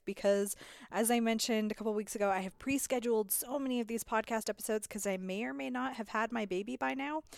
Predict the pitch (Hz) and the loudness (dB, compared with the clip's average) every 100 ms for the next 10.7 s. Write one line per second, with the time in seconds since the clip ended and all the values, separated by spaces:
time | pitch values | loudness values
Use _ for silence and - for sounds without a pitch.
0 | - - - - 208 202 190 196 196 - | -16 -18 -4 0 2 6 6 6 4 2
1 | 175 190 185 175 170 156 185 196 226 220 | 0 0 0 0 0 0 -2 -2 0 0
2 | 220 214 220 220 220 220 226 220 220 226 | 0 0 -2 0 -2 0 -2 -2 0 -2
3 | - 175 160 - 147 180 170 180 170 160 | -2 -4 -4 -4 -4 -2 -4 -4 -6 -8
4 | 151 165 165 165 151 156 - 156 156 156 | -8 -8 -6 -6 -6 -10 -10 -12 -10 -10
5 | 127 - - - - - - - - 247 | -10 -14 -20 -20 -20 -20 -20 -4 4 8
6 | 196 - - 320 311 - - - - - | 8 6 6 6 6 2 -10 -14 0 8
7 | 262 - 269 - - - - - - - | 10 10 6 4 -8 -6 -6 -6 -8 -6
8 | 226 226 277 214 220 196 180 190 180 170 | -2 4 6 8 8 8 8 6 6 4
9 | 147 156 156 151 151 151 147 147 151 151 | -2 -4 -4 -6 -4 -4 -6 -8 -8 -6
10 | 147 151 147 151 151 - | -4 -4 -4 -4 -4 -4